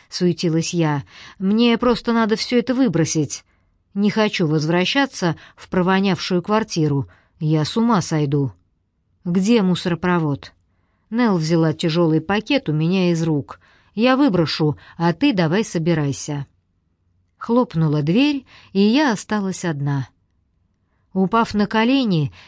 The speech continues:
я принялась копаться в шкафчике под раковиной среди бутылок с чистящими средствами.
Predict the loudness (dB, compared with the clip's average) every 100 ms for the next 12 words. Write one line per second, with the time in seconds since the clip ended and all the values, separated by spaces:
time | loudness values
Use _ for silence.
0 | -2 2 2 2 0 0 0 -2 -4 -6
1 | -2 -4 -4 -8 -8 -6 -4 -4 -4 -8
2 | -2 -4 -2 -4 -2 -2 -2 -2 -2 0
3 | -2 -2 -8 -20 -6 -2 0 0 0 -2
4 | 0 0 -2 -6 _ _ -20 -8 -2 -2
5 | -2 -6 -4 -2 -2 -4 -2 -2 -2 -8
6 | -6 -4 -2 -4